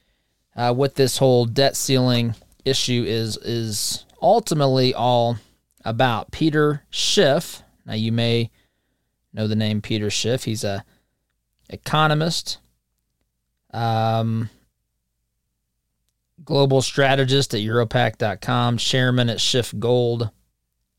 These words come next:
founder, E pac Funds. Um, you know, a, a guy that understands economics, monetary policy,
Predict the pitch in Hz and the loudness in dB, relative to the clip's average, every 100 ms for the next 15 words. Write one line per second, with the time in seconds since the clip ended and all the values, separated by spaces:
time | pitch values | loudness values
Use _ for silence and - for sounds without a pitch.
0 | _ _ - 127 127 127 120 120 120 120 | _ _ -4 0 2 2 0 0 -4 -4
1 | 120 113 - 117 110 - - _ _ _ | -2 -4 -4 -6 -6 -10 -20 _ _ _
2 | _ _ - 123 131 127 120 - _ _ | _ _ -2 2 4 2 -2 -8 _ _
3 | _ _ _ _ 214 202 160 - 156 202 | _ _ _ _ -10 -4 -2 0 0 2
4 | 208 175 170 143 - 147 120 80 67 - | 2 2 2 0 -2 0 -2 -4 -12 -6
5 | 139 156 131 143 147 135 - - 131 135 | -4 0 2 4 4 2 -2 -6 0 2
6 | 139 120 135 123 135 127 123 113 131 120 | 2 2 2 2 2 2 2 0 0 0